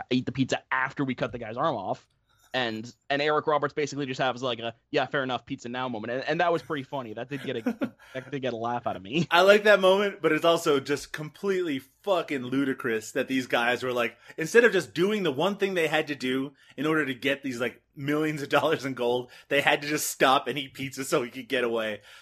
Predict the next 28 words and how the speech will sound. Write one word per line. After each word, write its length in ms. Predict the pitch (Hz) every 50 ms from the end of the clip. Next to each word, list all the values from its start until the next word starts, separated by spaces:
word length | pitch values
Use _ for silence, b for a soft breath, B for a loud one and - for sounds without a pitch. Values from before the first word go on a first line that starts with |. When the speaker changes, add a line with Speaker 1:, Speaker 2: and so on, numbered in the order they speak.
| B B
Speaker 2:
But, 160 | - 127 127
Speaker 1:
Yeah, 60 | 120 117
it's 80 | 127
Speaker 2:
uh, 140 | 123 120 120 - - _ _ _ _ _ _ _ _ _ _
Speaker 1:
pizza 300 | - - 208 311 - 185 -
Speaker 2:
yeah. 80 | 139
Speaker 1:
ex 160 | 151 - - -
machina. 540 | 156 147 143 - 143 120 107 120 160 - - _ _ _ _ _ _ _ _ _ _ _ -
Speaker 2:
That's 180 | - 104 - -
exactly 600 | 101 - - 92 92 - - 110 104 98 95 - _
it. 260 | - 107 117 104 92 - B B B B B B
Uh, 220 | 139 151 156 139 -
over 220 | - 185 190 190
to 40 | 170
you, 160 | 160 196 226
Liam. 220 | 208 190 170 165 156
What 140 | 175 226
did 80 | 247 202
you 100 | 226 247
think 220 | 240 214 208 190
of 100 | 196 151
Eric 260 | 131 139 165 185 - -
Roberts 480 | 147 156 185 175 110 110 123 - - -
in 160 | - 147 156 185
this 180 | 180 185 - 143
episode 360 | 110 - 104 - 113 110 123
of 80 | 135
Chuck? 400 | - - - 185 175 160 - -